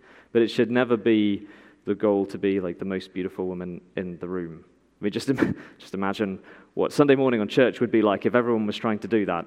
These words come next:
It would be crazy. And I want you to imagine this situation with me for a minute. Just,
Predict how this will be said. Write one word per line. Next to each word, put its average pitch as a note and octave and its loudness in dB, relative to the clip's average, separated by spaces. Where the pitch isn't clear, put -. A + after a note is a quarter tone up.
It - -6
would F#2+ -4
be G2+ -4
crazy. F#2+ -2
And A#2 2
I B2 4
want D3+ 6
you D3+ 6
to D3+ 6
imagine C#3+ 4
this D3 2
situation A2+ 2
with G2+ 2
me F#2 -2
for G#2 -8
a G2+ -4
minute. F2+ -6
Just, - -8